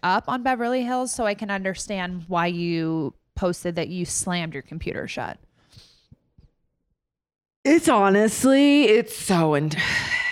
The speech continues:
Speaker 2: <sighs> I can't wait for you to catch up because I can't wait to hear your takes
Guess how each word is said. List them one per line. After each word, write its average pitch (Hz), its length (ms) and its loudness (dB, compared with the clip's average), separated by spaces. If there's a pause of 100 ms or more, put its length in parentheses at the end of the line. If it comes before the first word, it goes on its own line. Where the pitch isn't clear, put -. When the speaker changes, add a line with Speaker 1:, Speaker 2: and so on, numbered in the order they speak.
(120)
Speaker 2:
<sighs> - 760 -10
I 262 160 2
can't 285 240 -2
wait 247 160 -2
for 240 80 -4
you 220 100 2
to 214 60 0
catch 214 300 2
up 180 280 2
because 226 280 2
I 202 80 0
can't 233 460 -2
wait 185 240 2
to 196 80 -2
hear 180 180 -2
your 160 180 -4
takes - 560 -6